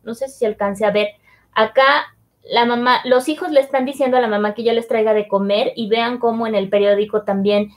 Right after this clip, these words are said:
están las caritas pidiendo de comer y lo de la mesa. Eh, todo, todo, todo, este, al-, hasta el papel tapiz cambia dependiendo de lo que está sucediendo en la historia.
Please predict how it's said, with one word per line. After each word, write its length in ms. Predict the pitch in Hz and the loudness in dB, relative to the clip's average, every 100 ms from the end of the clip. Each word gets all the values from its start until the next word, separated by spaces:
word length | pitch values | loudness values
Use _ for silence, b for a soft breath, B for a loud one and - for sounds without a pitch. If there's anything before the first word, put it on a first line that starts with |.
| B - | B -10
están 300 | 208 208 202 | -4 -2 0
las 160 | 208 | -2
caritas 440 | 214 202 202 208 - | -2 -2 -2 -6 -6
pidiendo 380 | 190 196 196 | -6 -2 -2
de 120 | 190 190 | -2 -2
comer 580 | 196 208 226 226 226 | -2 2 2 2 4
y 200 | 214 175 B B B | 2 0 B B B
lo 160 | 214 214 | 2 6
de 120 | 202 | 6
la 160 | 202 202 | 4 2
mesa. 600 | 214 226 240 - 247 247 B B _ _ | 0 0 -2 0 -2 -2 B B _ _
Eh, 240 | 214 202 _ _ | -4 -4 _ _
todo, 440 | 302 311 359 392 | 6 6 6 4
todo, 280 | 339 302 320 | 0 -4 -4
todo, 380 | 311 311 330 - - - | -4 -2 -4 -8 -16 -14
este, 340 | 214 202 233 | -14 -8 -6
al-, 160 | 214 208 | -6 -6
hasta 240 | 240 - | -10 -6
el 100 | 226 | -6
papel 360 | - 220 262 262 | -4 -4 -4 -2
tapiz 520 | 302 302 294 349 - | -6 -4 -10 -10 -14
cambia 440 | - 254 254 262 277 | -4 -2 -2 -4 -4
dependiendo 640 | 269 269 208 196 233 233 240 | -8 -8 -6 -4 -4 -4 -4
de 100 | 214 | -4
lo 120 | 190 | -8
que 80 | 185 | -12
está 180 | - 208 | -10 -10
sucediendo 400 | 202 196 196 190 | -8 -6 -4 -2
en 60 | |
la 60 | 196 | -4
historia. 380 | - 294 254 | -2 -2 -2